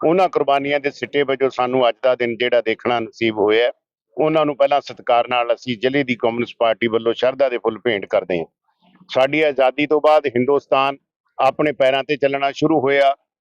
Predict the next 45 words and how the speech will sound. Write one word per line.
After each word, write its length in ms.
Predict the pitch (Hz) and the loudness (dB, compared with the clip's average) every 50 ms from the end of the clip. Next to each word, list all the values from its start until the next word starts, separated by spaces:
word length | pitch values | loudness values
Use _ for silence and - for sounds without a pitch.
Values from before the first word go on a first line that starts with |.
| _ _ _ _ | _ _ _ _
ਇੱਥੇ 300 | - 151 147 - 143 147 131 | -2 -2 -2 0 -2 -2 0
ਬਹੁਤ 300 | 120 135 151 156 151 147 | 2 2 2 2 0 -2
ਵੱਡੇ 220 | 131 135 127 135 135 | -4 -2 -2 -2 -2
ਪੱਧਰ 280 | - 139 143 - 156 139 | 0 0 0 0 0 0
ਤੇ 120 | - 143 123 | 0 -2 -2
ਪਬਲਿਕ 360 | - 123 123 123 139 143 123 | 0 -2 0 0 -2 -4 -4
ਸੈਕਟਰ 340 | - 143 135 127 - 139 139 | -4 -4 -4 -2 -2 -2 -2
ਦੀ 140 | 131 143 135 | 0 -2 -4
ਸਥਾਪਨਾ 460 | - _ - 127 127 - 131 139 135 131 | -4 _ -2 -2 0 0 0 0 0 0
ਹੋਈ, 240 | 120 139 143 143 156 _ _ _ _ _ _ _ - | 0 0 -2 -2 -4 _ _ _ _ _ _ _ -4
ਕਿਉਂਕਿ 300 | 143 147 147 139 156 151 | -2 0 0 2 0 0
ਜਿਨ੍ਹਾਂ 320 | 127 143 156 170 175 165 | 0 0 0 2 2 2
ਹੱਥਾਂ 280 | 135 131 - - 139 143 | 0 0 -2 -2 -2 0
ਦੇ 100 | 143 156 | 0 -2
ਵਿੱਚ 180 | 143 135 - 147 | -2 -2 -4 -4
ਦੇਸ਼ 300 | 123 120 131 131 117 - | 0 0 0 0 0 -2
ਦੀ 120 | 139 151 139 | -2 -2 2
ਬਾਗਡੋਰ 540 | 123 127 123 123 120 123 135 139 139 135 127 | 2 2 2 2 0 0 0 0 2 0 -2
ਸੌਂਪੀ 420 | - - 127 127 113 - 160 170 165 143 | -4 -2 -2 -2 -2 0 -2 0 0 -2
ਗਈ, 140 | 127 107 - _ _ _ - - - - - - - | -4 -4 -6 _ _ _ -16 -14 -14 -16 -10 -4 0
ਉਹ 160 | 156 170 175 | 0 0 0
ਦੇਸ਼ 300 | 143 123 143 147 151 131 - - | 0 0 0 0 -2 -2 0 2
ਭਗਤ 220 | 160 143 135 143 | 2 2 0 -2
ਸੀ, 180 | - - 160 156 | -4 -4 -4 -4
ਦੇਸ਼ 280 | 139 143 139 139 127 - | -2 -2 -2 -2 -2 -2
ਦੀ 100 | - 147 | -2 -2
ਆਜ਼ਾਦੀ 380 | 143 131 113 131 123 - 139 139 | -2 0 0 0 0 0 0 0
ਅੰਦੋਲਨ 360 | 135 131 143 135 131 135 135 131 | 0 2 0 0 0 -2 -2 -2
ਦੇ 80 | 139 | -2
ਵਿੱਚੋਂ 280 | 131 131 131 - 143 135 | -2 -2 0 0 0 0
ਨਿਕਲੇ 280 | 127 139 131 156 156 | 0 -2 -2 0 0
ਹੋਏ 200 | 147 123 135 139 | 2 2 2 2
ਲੋਕ 280 | 131 120 120 127 127 - | 2 2 0 0 0 -2
ਸੀ, 200 | - 147 151 156 - _ _ _ _ _ _ _ _ _ - | -2 -2 -2 -2 -2 _ _ _ _ _ _ _ _ _ 0
ਔਰ 160 | 143 147 160 | 2 4 4
ਉਹ 120 | 165 165 156 | 4 2 2
ਦੇਸ਼ 280 | 131 143 147 143 - - | 0 -2 -2 -2 -4 -2
ਦੇ 100 | 160 160 | -2 0
ਵਾਸਤੇ 340 | 135 143 139 139 - - 151 | 2 2 0 0 0 -2 -4
ਕੁਛ 220 | - 139 135 - - | -2 -2 -2 0 0
ਨਾ 100 | 143 143 127 | 0 0 0
ਕੁਛ 180 | 127 127 - | -2 -6 -4
ਕਰਨਾ 300 | - 139 127 123 123 127 | -2 -2 0 0 0 -2
ਚਾਹੁੰਦੇ 340 | 120 - 127 139 139 131 113 | -2 0 0 0 0 0 -2
ਸੀ। 160 | - - - | -4 -6 -18